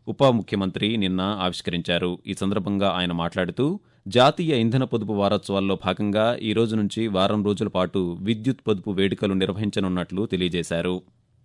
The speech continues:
ఆంధ్రప్రదేశ్ ప్రభుత్వ పాఠశాలల్లో ఉత్తమ ఫలితాల సాధనే లక్ష్యంగా సంస్కరణలు అమలు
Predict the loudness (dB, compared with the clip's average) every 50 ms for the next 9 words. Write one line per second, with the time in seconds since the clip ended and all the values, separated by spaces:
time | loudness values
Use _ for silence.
0 | _ _ _ _ _ _ _ _ _ _ _ _ _ _ _ _ _ _ _ 4
1 | 6 6 6 6 4 2 0 0 2 2 2 2 0 0 0 0 0 -2 -2 0
2 | 2 2 0 0 0 -2 -2 -2 0 0 0 0 0 0 0 -2 -4 -8 -6 -2
3 | 0 0 0 0 0 -2 -2 0 0 0 0 0 0 0 -2 0 0 0 0 0
4 | -2 -2 -2 -2 -2 -2 0 0 -2 -2 -2 -2 -4 -4 -4 -4 -2 -2 0 0
5 | 0 0 0 0 0 0